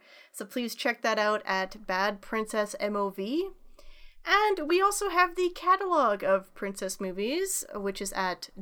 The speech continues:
w w w dot bad princess movies dot com. Uh, Galgameth isn't on there 'cause it's, it's a Prince film,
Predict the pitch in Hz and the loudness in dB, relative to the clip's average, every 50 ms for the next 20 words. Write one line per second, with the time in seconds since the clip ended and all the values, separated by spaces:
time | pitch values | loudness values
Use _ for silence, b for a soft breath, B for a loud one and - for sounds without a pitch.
0 | 180 - 196 196 190 214 214 190 208 202 190 202 208 185 202 202 202 220 226 214 | -4 -2 0 0 0 -2 -6 -4 -4 -4 -2 -4 -4 -4 -2 -2 -2 -4 -4 -2
1 | 208 202 196 185 - - 185 185 185 185 - - 208 202 - 190 - - 196 190 | 0 0 0 0 -2 -2 -2 -2 -2 -4 -6 -6 -8 -6 -8 -8 -6 -6 -4 -4
2 | 185 190 190 - 185 175 175 - - - 269 254 233 214 233 277 311 320 b b | -4 -4 -2 -2 -2 -2 -2 -2 0 4 4 6 6 6 4 4 0 -2 b b
3 | b b b b b b b - 220 226 233 240 233 220 214 233 254 294 - - | b b b b b b b 2 4 4 6 4 4 2 8 10 12 12 10 10
4 | 440 453 453 427 427 415 392 403 370 381 381 403 392 370 339 302 269 247 - 294 | 6 2 2 2 2 2 2 4 10 12 12 12 12 10 6 6 4 4 2 -2
5 | 285 240 254 247 - - - - - 247 233 - - - - 233 220 - - - | 0 0 -2 -4 -6 -8 -10 -10 -8 -10 -10 -12 -12 -12 -8 -8 -8 -10 -12 -10
6 | - - 247 233 202 - - - - - - 180 180 185 202 262 311 349 | -4 -2 0 0 0 -2 -4 -6 -2 0 2 2 2 2 2 2 2 0